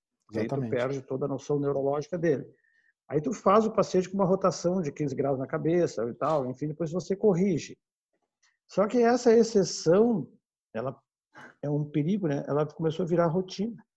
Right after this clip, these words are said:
Speaker 2: Exatamente.
Speaker 1: Esse, esse talvez seja o que tu fala, né? Quer dizer, à medida que nós precisamos, é, nos manter fiéis àquilo que é uma exceção.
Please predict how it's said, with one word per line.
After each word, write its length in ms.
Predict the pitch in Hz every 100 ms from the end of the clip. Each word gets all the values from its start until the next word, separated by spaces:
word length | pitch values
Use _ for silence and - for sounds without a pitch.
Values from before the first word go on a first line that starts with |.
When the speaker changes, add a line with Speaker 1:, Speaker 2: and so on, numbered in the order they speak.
| _ _ _ _ _ _ _ _ _ _ - -
Speaker 2:
Exatamente. 600 | 104 104 - 147 131 139
Speaker 1:
Esse, 100 | 139
esse 240 | 139 -
talvez 360 | - 147 156 156
seja 260 | 156 156
o 60 | 151
que 100 | -
tu 160 | - 175
fala, 400 | - 180 160 120
né? 140 | 123
Quer 140 | 123
dizer, 340 | 117 123 113 - _ _ _ _ _ _ _ _ _ -
à 60 |
medida 420 | 135 127 - 156 180
que 80 |
nós 200 | 170 160
precisamos, 840 | - 135 - 131 123 143 196 202 - - _ _ -
é, 340 | 139 143 135
nos 220 | 139 165
manter 840 | 165 175 156 156 170 202 233 - -
fiéis 720 | - 165 160 208 233 147 - _ _ -
àquilo 460 | 107 _ 160 185
que 100 | 185
é 60 | 180
uma 120 | 185
exceção. 640 | 185 - 214 - 151 139